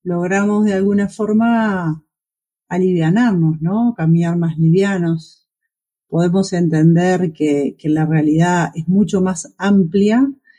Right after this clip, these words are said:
es mucho o más polifacética de lo que nosotros nos podemos imaginar. Y en cuanto a lo que vos habías compartido al principio, ¿no? Es mucho más que el bien y el mal.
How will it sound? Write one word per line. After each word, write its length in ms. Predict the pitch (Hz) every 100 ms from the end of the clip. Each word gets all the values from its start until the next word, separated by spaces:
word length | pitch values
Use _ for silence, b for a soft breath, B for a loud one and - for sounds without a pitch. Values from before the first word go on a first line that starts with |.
| b _ -
es 160 | 170
mucho 500 | 160 190 196 165 190
o 460 | 170 147 165 175 170
más 1000 | 175 180 180 160 - - - - - _ _ _ _ _ _ _ _ _ _
polifacética 1300 | 196 196 190 165 175 160 - 202 190 202 165 185 180 - _ _ _ _
de 180 | 160 165
lo 160 | 165
que 120 | 156 165
nosotros 540 | 165 - 185 160 190
nos 180 | 175 165
podemos 360 | 151 170 165
imaginar. 720 | 156 151 - 151 160 160 147 - _ b b b _ _ 208
Y 80 | 220
en 120 | 208
cuanto 320 | 262 277 277
a 60 | 294
lo 220 | 214 160
que 280 | 170 175 170
vos 200 | 196 226
habías 280 | 196 214
compartido 540 | - 170 160 151 196 202
al 120 | 170
principio, 720 | 156 156 156 214 170 156 156
¿no? 180 | 175 -
Es 120 | 196
mucho 480 | 165 196 226 - 196
más 240 | 190 208 -
que 140 | -
el 120 | 165
bien 320 | 170 175 170
y 60 | 160
el 200 | 156 156
mal. 440 | 170 185 147 143